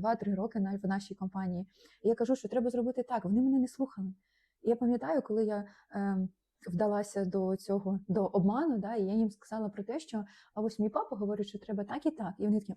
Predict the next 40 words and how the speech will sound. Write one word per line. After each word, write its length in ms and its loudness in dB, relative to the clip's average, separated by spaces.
«М», 320 6
взяли 340 0
і 40 2
зробили, 440 4
і 60 4
в 60 6
них 180 2
вийшло. 380 -2
Тобто 300 2
мою 340 6
призму, 480 4
е, 80 2
сприйняття 560 4
як 160 6
дівчинки, 560 2
да, 160 0
яка 240 0
їм 140 4
говорить 400 2
щось, 360 -6
вони 160 4
не 80 4
сприймали. 560 0
Коли 120 -2
я 60 0
говорила, 320 2
що 100 -12
це 80 -6
говорить 300 -2
моя 160 0
мама 260 0
чи 140 -8
тато, 280 -6
вони 200 4
постійно 380 0
це 120 -6
брали 260 0
до 140 2
уваги 400 -2
і 140 0